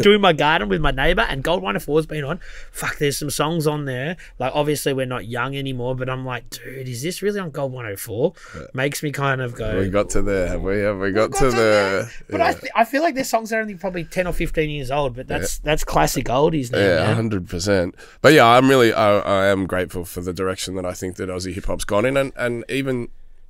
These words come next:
Speaker 2: if you look at, like, the drill scene and the way that that's popped off, like, these are people who are genuinely oppressed and they have something fucking more hectic to rap about, right?
Speaker 1: Totally.
Speaker 2: And then all the, the movement that stemmed out of First Nations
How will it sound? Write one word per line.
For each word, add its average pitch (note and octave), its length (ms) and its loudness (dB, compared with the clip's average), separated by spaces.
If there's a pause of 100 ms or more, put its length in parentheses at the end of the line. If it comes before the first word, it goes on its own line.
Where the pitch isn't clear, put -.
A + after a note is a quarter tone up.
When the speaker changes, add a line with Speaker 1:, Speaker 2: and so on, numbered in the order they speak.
(140)
Speaker 2:
if A2+ 160 -6
you A#2 80 -6
look G#2 160 -6
at, C#2+ 80 -8
like, G2 160 -4
the G2+ 80 -4
drill G2+ 580 0
scene F#2+ 540 -4 (680)
and G#2 140 0
the G2+ 60 4
way G2 160 6
that F#2+ 60 2
that's F#2+ 200 0
popped - 260 0
off, G2+ 160 0
like, G#2+ 140 0
these C3 160 -4
are A#2+ 60 -6
people A#2 260 2
who A2 140 4
are G2+ 80 4
genuinely G2+ 420 2
oppressed A2 320 0
and G#2 80 -4
they G2 40 -4
have G2+ 120 -4
something F#2+ 440 -4
fucking G#2 380 -10
more G#2 200 0
hectic A#2 280 -6
to - 80 -6
rap C3+ 220 0
about, F#2 320 -4
right? G#2+ 240 -2 (220)
Speaker 1:
Totally. G#2 320 -6
Speaker 2:
And G#2 160 2
then G2+ 240 4 (320)
all G#2+ 440 2
the, F#2+ 220 -6 (160)
the G2+ 240 -6
movement G2 540 2
that F#2+ 160 -4 (280)
stemmed G2+ 440 -2
out F#2+ 120 2
of F#2 60 -6
First G2 260 0
Nations G#2 680 -4